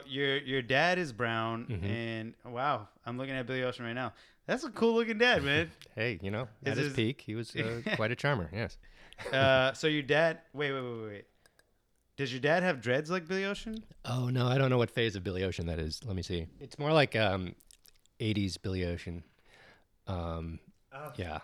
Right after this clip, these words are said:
Speaker 3: okay,
Speaker 2: Mm-hmm.
Speaker 3: okay. Yeah, I see that.
Speaker 2: Yep. No, no dreads.
Speaker 1: Oh, gotcha, gotcha.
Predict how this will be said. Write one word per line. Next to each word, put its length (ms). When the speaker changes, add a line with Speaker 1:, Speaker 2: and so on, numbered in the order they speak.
Speaker 3:
okay, 440
Speaker 2:
Mm-hmm. 100
Speaker 3:
okay. 320
Yeah, 160
I 80
see 160
that. 220
Speaker 2:
Yep. 200
No, 160
no 160
dreads. 380
Speaker 1:
Oh, 160
gotcha, 340
gotcha. 300